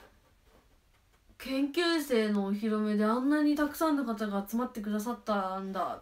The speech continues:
っていう、うん、嬉しさと、あの時の気持ちを忘れちゃいけないなって思いますね。はい。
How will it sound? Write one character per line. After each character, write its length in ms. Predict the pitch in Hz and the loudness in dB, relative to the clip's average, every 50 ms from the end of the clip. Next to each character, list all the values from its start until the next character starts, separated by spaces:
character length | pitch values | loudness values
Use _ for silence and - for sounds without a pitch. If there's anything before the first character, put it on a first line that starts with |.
| - _ - - _ _ _ _ _ - | -14 _ -20 -20 _ _ _ _ _ -10
っ 20 | |
て 80 | - 202 | -8 -6
い 160 | 190 185 180 | -6 -6 -6
う、 380 | 170 175 190 190 185 175 202 208 - - - - - - - - - - - - - _ _ _ _ _ _ _ - | -8 -8 -8 -8 -8 -10 -12 -16 -20 -20 -20 -20 -20 -20 -20 -20 -20 -20 -20 -20 -20 _ _ _ _ _ _ _ -6
う 60 | - | -4
ん、 380 | 202 196 190 190 180 170 - - - - - - _ _ _ _ - - _ _ - | -2 -2 -2 -4 -8 -12 -14 -16 -18 -20 -20 -20 _ _ _ _ -20 -20 _ _ -8
嬉 320 | 220 220 214 208 208 208 208 | -4 0 2 2 2 2 0
し 160 | - 208 208 | -2 -6 -6
さ 300 | - - 214 - 226 247 - _ - - _ _ _ _ _ _ - | -6 -8 -8 -8 -12 -12 -16 _ -20 -20 _ _ _ _ _ _ -4
と、 540 | - 240 247 240 226 214 196 185 - - - | -2 0 2 2 2 2 0 -2 -4 -8 -8
あ 120 | - 220 214 | -4 -2 0
の 140 | 226 233 | 0 0
時 240 | 240 254 262 233 233 | 0 -2 -2 -2 0
の 120 | 208 202 202 | 0 0 0
気 100 | - 202 | 0 -2
持 120 | 196 196 | -2 -2
ち 120 | 196 208 | -2 -2
を 100 | 196 190 | -2 -2
忘 100 | 196 202 | -2 -2
れ 60 | 202 202 | -4 -4
ち 120 | 208 214 | -2 -4
ゃ 20 | |
い 60 | 202 208 | -4 -2
け 100 | 208 208 | -2 -2
な 80 | 202 | 0
い 60 | 202 | 0
な 140 | 202 214 214 | 0 -2 -2
っ 60 | 208 | -4
て 100 | 208 180 | -6 -10
思 140 | 175 180 180 | -12 -10 -10
い 60 | 180 | -10
ま 140 | 185 180 190 | -10 -10 -10
す 140 | 202 - - | -10 -12 -16
ね。 140 | - 82 - - _ _ _ _ _ _ - - _ - - _ _ _ - - _ - - - - - - - _ _ - - - _ _ _ _ _ _ - _ _ | -20 -20 -20 -20 _ _ _ _ _ _ -20 -20 _ -20 -20 _ _ _ -20 -20 _ -20 -20 -20 -20 -20 -20 -20 _ _ -20 -20 -20 _ _ _ _ _ _ -20 _ _
は 180 | - - 208 190 | -16 -10 -10 -10
い。 80 | 165 | -10